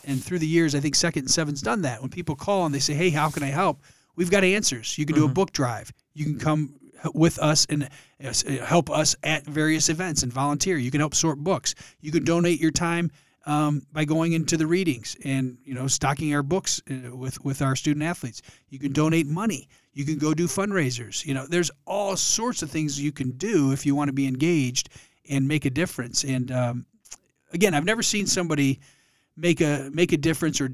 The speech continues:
Speaker 1: or donate their time, energy, or their talent, or their treasure and be so mad that they did it, <laughs> right? I've never even heard of that. And
Speaker 2: Yeah.
Speaker 1: I, I, I've heard the opposite. Someone, "Oh, I wish I would have done that." Well, stop wishing, man.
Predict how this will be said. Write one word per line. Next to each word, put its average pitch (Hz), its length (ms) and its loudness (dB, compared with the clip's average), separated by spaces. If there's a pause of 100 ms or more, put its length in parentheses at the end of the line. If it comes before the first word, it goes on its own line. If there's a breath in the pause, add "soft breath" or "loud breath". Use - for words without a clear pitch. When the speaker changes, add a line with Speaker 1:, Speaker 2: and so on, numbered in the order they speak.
Speaker 1:
or 139 60 0
donate 170 340 2
their 156 100 -2
time, 160 360 0 (320)
energy, 151 400 2
or 151 60 2
their 123 100 -4
talent, 156 460 2
or 127 40 -2
their 120 100 -6
treasure 143 500 2 (680)
and 151 120 -2
be 160 100 0
so 202 320 6
mad 170 300 4
that 139 100 -2
they 143 120 0
did 131 200 0
it, - 160 -16
<laughs> - 60 -20
right? - 240 4
I've 196 180 8
never 262 220 8
even 339 140 10
heard 339 200 10
of 285 60 6
that. 143 260 0
And 214 140 4
Speaker 2:
Yeah. 254 240 10 (260 loud breath)
Speaker 1:
I, 208 160 0
I, 196 220 -4 (100)
I've 196 80 4
heard 233 160 6
the 214 120 6
opposite. 247 520 4
Someone, 208 260 2
"Oh, 180 40 0
I 185 160 2
wish 185 260 4
I 185 60 4
would 170 140 4
have 156 140 0
done 185 260 2
that." 110 240 -8 (120)
Well, 180 240 0 (300)
stop - 300 2
wishing, 254 420 4
man. 190 340 -2